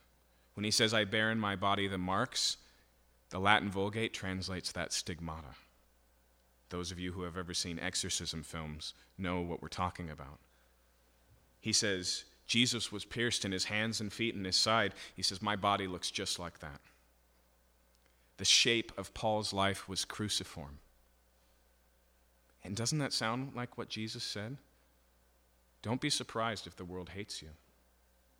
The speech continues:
If they hated me, they'll hate you. If they persecuted me, they'll persecute you." And so Paul knows he's on the same path because he's following in the footsteps of Jesus, but there's more than that.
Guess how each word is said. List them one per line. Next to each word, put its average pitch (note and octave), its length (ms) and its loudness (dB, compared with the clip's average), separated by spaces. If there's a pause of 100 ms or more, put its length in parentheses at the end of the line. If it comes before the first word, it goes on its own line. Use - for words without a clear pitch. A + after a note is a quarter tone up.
(320)
If - 80 -20
they F#2+ 100 -2
hated G#2 320 0
me, A2+ 180 0
they'll F#2+ 180 -4
hate G2+ 300 -8
you. F#2+ 160 -12 (1800)
If F#2 80 -14
they G#2+ 120 4
persecuted A2+ 600 2
me, A2 180 0
they'll F#2 160 -4
persecute - 600 -6
you." F#2+ 200 -8 (1800)
And G2+ 100 -10
so A2 120 -2
Paul A2+ 280 2
knows A2 300 0
he's G#2 180 -4
on G2+ 100 -4
the F#2 100 -4
same G#2 340 0
path F2 400 -4
because F2 260 -10
he's F2 140 -6
following G2 460 -2
in F#2+ 100 -2
the F2 80 -6
footsteps - 520 -10
of D#2 80 -14
Jesus, E2+ 360 -8
but - 160 -14
there's E2+ 200 -10
more F2 200 -6
than C2+ 180 -16
that. C#2 180 -16